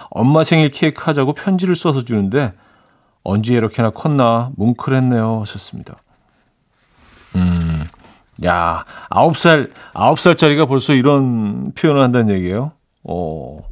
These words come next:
하, 얘는 마음이 따뜻한 애네요, 진짜. 예. 보통 아홉 살 애들은 뭐 본인만 생각하는데.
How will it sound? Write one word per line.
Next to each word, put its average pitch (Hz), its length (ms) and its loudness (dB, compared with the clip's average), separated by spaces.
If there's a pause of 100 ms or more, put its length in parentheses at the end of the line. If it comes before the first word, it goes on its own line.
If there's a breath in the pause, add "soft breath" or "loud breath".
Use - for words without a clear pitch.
(1040 loud breath)
하, - 360 -10
얘는 110 160 2
마음이 104 240 2
따뜻한 143 420 0
애네요, 143 320 2
진짜. 101 640 -8
예. 90 280 -6 (220 loud breath)
보통 - 220 -2
아홉 147 200 4
살 185 200 6
애들은 170 340 4
뭐 165 240 4 (600 soft breath)
본인만 202 420 8
생각하는데. 131 840 2